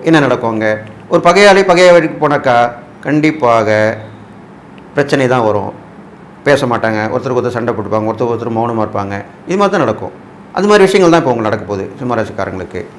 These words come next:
பார்த்தீங்கன்னாக்கா, அப்போ என்னென்ன நடக்க போகுதுன்னு பார்த்தீங்கன்னாக்கா, உங்களுக்கு கூட இருந்தவங்களாம் கொஞ்சம் வேற மாதிரி தப்பான தோற்றமா இருப்பாங்க, தப்பான வழியில ஈடுபாடு பண்ற மாதிரி இருப்பாங்க. ஏன்னா ஏழாம் இடம், அது அப்படி இருக்கும்போது, ஆ,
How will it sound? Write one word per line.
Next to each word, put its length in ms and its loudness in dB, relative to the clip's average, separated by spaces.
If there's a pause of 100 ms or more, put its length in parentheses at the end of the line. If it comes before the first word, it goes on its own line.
(460)
பார்த்தீங்கன்னாக்கா, 680 0 (440)
அப்போ 280 2 (1600)
என்னென்ன 260 4
நடக்க 220 0
போகுதுன்னு 260 -2
பார்த்தீங்கன்னாக்கா, 560 -4 (520)
உங்களுக்கு 460 0
கூட 200 2
இருந்தவங்களாம் 680 2 (140)
கொஞ்சம் 400 0 (760)
வேற 160 6
மாதிரி 240 2
தப்பான 400 2 (520)
தோற்றமா 360 -2
இருப்பாங்க, 420 -6
தப்பான 300 -2
வழியில 300 0
ஈடுபாடு 320 -2
பண்ற 240 -6
மாதிரி 240 -8
இருப்பாங்க. 240 -10 (720)
ஏன்னா 280 4
ஏழாம் 340 4
இடம், 300 -4
அது 120 -2
அப்படி 180 -6
இருக்கும்போது, 500 0 (400)
ஆ, 80 2